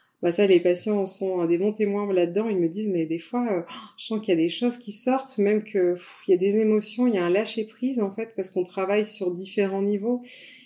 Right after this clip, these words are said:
Et, euh, ça, c'est sûr que on vient quand même dans l'intimité de la personne.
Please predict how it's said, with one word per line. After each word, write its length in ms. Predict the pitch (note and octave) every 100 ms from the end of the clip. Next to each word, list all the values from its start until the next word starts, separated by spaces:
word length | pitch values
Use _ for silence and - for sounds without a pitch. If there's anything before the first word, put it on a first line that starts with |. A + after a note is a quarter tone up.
| _
Et, 200 | - F3
euh, 180 | E3+ E3+
ça, 180 | E3+ G3+
c'est 160 | G3+ G3
sûr 340 | F3+ A#3+ A#3+
que 840 | - F#3+ F3 E3+ E3 D#3+ D#3 - - - - - -
on 80 | F#3
vient 180 | F#3+ F#3+
quand 80 | G3+
même 120 | G#3+
dans 100 | F#3
l'intimité 520 | F3+ F3+ G#3 F#3+ G3
de 20 | F#3
la 120 | E3+
personne. 540 | F3+ F#3 - G#3+ G3+